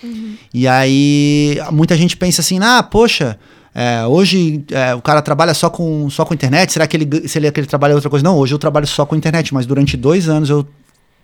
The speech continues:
Speaker 2: é, fiz os vídeos do meu canal do YouTube,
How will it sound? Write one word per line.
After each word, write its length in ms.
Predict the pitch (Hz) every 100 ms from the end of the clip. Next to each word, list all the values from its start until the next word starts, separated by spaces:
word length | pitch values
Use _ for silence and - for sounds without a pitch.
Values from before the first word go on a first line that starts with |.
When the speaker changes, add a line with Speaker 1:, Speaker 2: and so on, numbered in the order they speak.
| _
Speaker 2:
é, 220 | 120 117
fiz 440 | 104 - 123 - - 254
os 380 | 127 - - -
vídeos 260 | 131 131
do 80 | 127
meu 120 | 135
canal 220 | 127 127
do 80 | 120
YouTube, 440 | 127 123 127 156